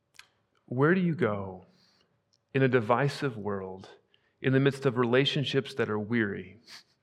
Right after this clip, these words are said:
that are hard, that are not easy? Where do you go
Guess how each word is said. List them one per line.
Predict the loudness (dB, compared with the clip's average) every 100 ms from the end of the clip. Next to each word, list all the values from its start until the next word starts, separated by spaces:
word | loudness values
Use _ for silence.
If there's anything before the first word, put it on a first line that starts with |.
| _ _ _ _ _ _ _ _ _ -20 _ -6
that | -4
are | -4
hard, | -6 -4 0 0 0 -6 -12 -20 -20 _ _ _ _ _ _
that | -2 0
are |
not | 0 -2 -4
easy? | -4 -4 -4 -10 -12 -20 _ _ -20 -20 _ _ _ _ _ _ _ _ _ _
Where | 0 4
do | 4
you | 2
go | 0 -2 -2 -6 -12 -20